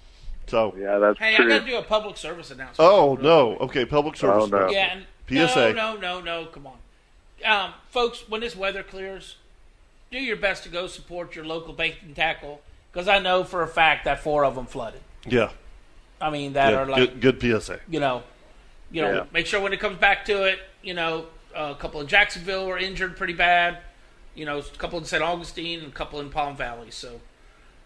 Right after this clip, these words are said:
Speaker 3: go spend some
Speaker 2: Yep.
Speaker 3: money with them when they get back
Speaker 1: Small
Speaker 3: open, please.
Speaker 1: businesses.
Speaker 3: Yep.
Speaker 1: Yep. Yeah, absolutely. Yep.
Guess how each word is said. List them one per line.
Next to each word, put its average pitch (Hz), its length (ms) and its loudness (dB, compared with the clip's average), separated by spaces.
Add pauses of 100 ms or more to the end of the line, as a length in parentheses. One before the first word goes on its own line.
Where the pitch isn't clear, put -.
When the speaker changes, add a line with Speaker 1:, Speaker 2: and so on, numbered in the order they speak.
(1040)
Speaker 3:
go 220 120 -4
spend 208 260 -4
some - 120 -4
Speaker 2:
Yep. - 100 6
Speaker 3:
money 147 100 2
with 143 180 -6
them 135 100 -8
when 131 120 -8
they 135 80 -6
get 131 180 -8
back 139 140 -2
Speaker 1:
Small 202 240 8
Speaker 3:
open, 180 160 4
please. 143 100 2
Speaker 1:
businesses. - 420 -10 (440)
Speaker 3:
Yep. 196 240 -8
Speaker 1:
Yep. 143 160 2 (400)
Yeah, 123 180 -2 (220)
absolutely. 123 500 0 (880)
Yep. 120 220 0